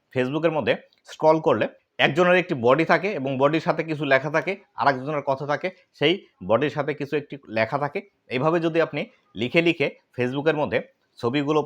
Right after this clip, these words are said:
পোস্ট করেন, তাহলে সেই ক্ষেত্রে এগুলো কিন্তু বেশি ইফেক্টিভ হয় এবং বেশি দর্শক এই বিষয়গুলো দেখে। কেননা এই পিকচারগুলো দেখেও যারা Facebook-এর অডিয়েন্স আছে তারা কিন্তু এখান থেকে এন্টারটেইনমেন্ট নেয় বা এখান থেকে কিন্তু মজা পায়।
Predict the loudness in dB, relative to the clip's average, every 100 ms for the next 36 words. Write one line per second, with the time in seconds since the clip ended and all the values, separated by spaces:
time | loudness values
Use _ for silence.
0 | 0 0 0 -2 -2 -4 -6 -6 -2 -2
1 | -2 -4 -8 -10 _ -4 -2 -2 -2 -6
2 | -8 _ _ -2 -2 0 -2 -4 -4 -4
3 | -4 -2 -2 -4 _ -2 -2 -2 -8 _
4 | -4 0 0 2 2 0 -4 -4 -4 -4
5 | -6 -6 -4 -4 -4 -6 -6 -4 -2 -2
6 | -6 _ -2 -2 -2 _ _ -8 -2 0
7 | 2 0 0 -2 -4 -4 _ _ -6 0
8 | 2 0 -2 -4 -2 -4 0 0 0 0
9 | -4 -6 -8 _ -4 -4 -4 -4 -4 -4
10 | -6 -6 -8 _ _ -8 -4 -2 0 -2
11 | -2 -2 -2 -4 -2 0 0 -2 -6 -6
12 | -6 -8 -8 -12 -4 0 2 2 -2